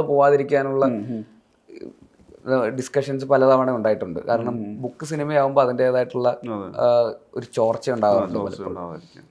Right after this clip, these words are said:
Speaker 1: അപ്പൊ അതില്ലാതിരിക്കാൻ വേണ്ടിയിട്ട് എനിക്ക്, എനിക്ക്, എന്നെ കൊണ്ട് പറ്റുന്ന രീതിയിലൊക്കെ ഞാൻ ആ
Speaker 2: ഉം.
Speaker 1: രീതിയിലൊക്കെ നമ്മൾ സംസാരിച്ചിട്ടുണ്ട് ജ്യോതിഷ്
Speaker 2: ഉം,
Speaker 1: ചേട്ടനുമായിട്ട്.
Speaker 2: ഉം, ഉം.
Speaker 1: പിന്നെ ജസ്റ്റിൻ ഉണ്ട് ഇതിൻ്റെ,
Speaker 2: ഉം, ഉം. ആ, മിന്നൽ മുരളിയുടെ റൈറ്റർ ആണല്ലോ.
Speaker 1: co-writer
Speaker 2: ഇന്ദു
Speaker 1: ആണ്.
Speaker 2: അവൻ്റെ കൂടെ എഴുതിയത്.
Speaker 1: ആ,
Speaker 2: അതെ.
Speaker 1: ഇന്ദു അവൻ ചേട്ടനും ജസ്റ്റിനും കൂടെയാണ്
Speaker 2: ഉം.
Speaker 1: ഇതിൻ്റെ സ്ക്രീൻ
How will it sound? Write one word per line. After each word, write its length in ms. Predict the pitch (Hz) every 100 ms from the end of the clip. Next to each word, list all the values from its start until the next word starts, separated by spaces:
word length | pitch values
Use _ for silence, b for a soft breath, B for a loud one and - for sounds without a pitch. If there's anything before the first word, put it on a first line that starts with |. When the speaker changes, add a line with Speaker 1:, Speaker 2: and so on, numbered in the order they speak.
| _ _ -
Speaker 1:
അപ്പൊ 140 | - 135
അതില്ലാതിരിക്കാൻ 840 | 123 160 160 170 180 170 165 180 170
വേണ്ടിയിട്ട് 380 | 170 165 165 170 170 170 - 139
എനിക്ക്, 220 | 143 147
എനിക്ക്, 180 | 175 170 143
എന്നെ 160 | 147 160
കൊണ്ട് 120 | 185 190
പറ്റുന്ന 240 | 175 170 170
രീതിയിലൊക്കെ 360 | 156 156 151 151
ഞാൻ 100 | 147 147 - - 127
ആ 40 | 139
Speaker 2:
ഉം. 80 | 151
Speaker 1:
രീതിയിലൊക്കെ 460 | 151 151 147 151 147 139
നമ്മൾ 160 | 139 147 143
സംസാരിച്ചിട്ടുണ്ട് 640 | 131 156 151 156 127 98 104
ജ്യോതിഷ് 200 | 104 101
Speaker 2:
ഉം, 60 | 98
Speaker 1:
ചേട്ടനുമായിട്ട്. 380 | 101 85 110
Speaker 2:
ഉം, 120 | 113 107
ഉം. 80 | 117 b b _
Speaker 1:
പിന്നെ 140 | 110 123
ജസ്റ്റിൻ 320 | 123 123 127 123
ഉണ്ട് 140 | 113 107
ഇതിൻ്റെ, 220 | 107 104 117
Speaker 2:
ഉം, 40 | 110 104
ഉം. 100 | 107 101 131
ആ, 40 | 135
മിന്നൽ 180 | 143 147 165
മുരളിയുടെ 340 | 170 170 180 165
റൈറ്റർ 240 | 151 - 110
ആണല്ലോ. 180 | 101 95
Speaker 1:
co-writer 320 | 117 110 101 113
Speaker 2:
ഇന്ദു 140 | 165
Speaker 1:
ആണ്. 60 | 160
Speaker 2:
അവൻ്റെ 160 | 151 143
കൂടെ 120 | 131
എഴുതിയത്. 320 | 120 107 104 -
Speaker 1:
ആ, 20 | 117
Speaker 2:
അതെ. 100 | 98 113
Speaker 1:
ഇന്ദു 140 | 113
അവൻ 120 | 123 123
ചേട്ടനും 260 | 127 131 135
ജസ്റ്റിനും 300 | 127 131 131
കൂടെയാണ് 240 | 131 123 120
Speaker 2:
ഉം. 60 |
Speaker 1:
ഇതിൻ്റെ 160 | 117 113
സ്ക്രീൻ 300 | 120 - 131